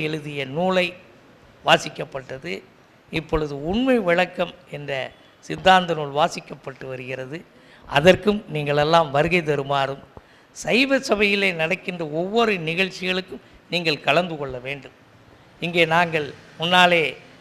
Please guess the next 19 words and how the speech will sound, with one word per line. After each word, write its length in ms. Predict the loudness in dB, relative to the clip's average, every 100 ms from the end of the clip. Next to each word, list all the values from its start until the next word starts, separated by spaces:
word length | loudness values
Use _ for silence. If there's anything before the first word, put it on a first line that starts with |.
| -6
அதுக்கான 520 | -4 2 6 6 4
விளம்பரத்தை 600 | 2 2 4 0 0 -4
வைக்கிறோம், 640 | -4 -8 -10 -6 -4 -4 -8 -20 -20 _ -6
நீங்கள் 260 | -4 -2 -2
அதை 200 | -4 -6
கலந்து 400 | 0 0 2 0
கொள்ள 220 | 0 -2
வேண்டுமாய் 480 | -4 -6 -4 -4 -4
கேட்டுக்கொள்கிறேன். 720 | -8 -12 -16 -16 -10 -4 -4 -6 -18 -20 -20 -20 -8
இன்னொன்று, 640 | -2 2 4 2 2 -2 0
ஒரு 160 | -4
சிறப்பு 440 | -2 2 2 0 -2
செய்தியாக 540 | 0 2 4 4 4
சொல்ல 300 | -2 -6 -6
விரும்புவது, 720 | -6 -8 -10 -10 -10 -10 -10 -12 -14 -14 -18 -20 -20 -20 -20 -20 -20 -20 -20 -20 -20 -20 -20 -20 _ _
வருகின்ற 520 | 2 4 4 2 0
இரண்டு 460 | 2 4 2 2 2
மூன்று 280 | 2 0 2
மாதங்களில், 640 | 4 4 2 -4 -8 -10